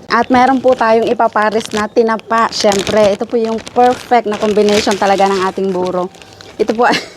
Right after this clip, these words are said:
<laughs> forty-eight years na sa aking freezer. Gawa ko rin po ito, tinapang bangus. Mm, ang bango. Ito po ay baked tinapa,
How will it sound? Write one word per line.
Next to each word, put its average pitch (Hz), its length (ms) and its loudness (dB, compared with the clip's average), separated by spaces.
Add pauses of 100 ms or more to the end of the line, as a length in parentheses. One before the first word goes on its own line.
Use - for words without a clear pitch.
(140)
<laughs> - 360 -16
forty-eight 247 520 2
years 240 320 2
na 285 160 0
sa 254 240 -2
aking 247 160 -2
freezer. 226 560 2 (480)
Gawa 240 400 2
ko 254 80 0
rin 247 160 0
po 220 160 -4
ito, 220 320 2 (320)
tinapang 226 400 0
bangus. 208 400 0 (240)
Mm, 240 400 0
ang - 20 -2
bango. 208 300 0 (160)
Ito 220 160 -2
po 269 160 0
ay 240 160 2
baked 240 400 2
tinapa, 220 480 -6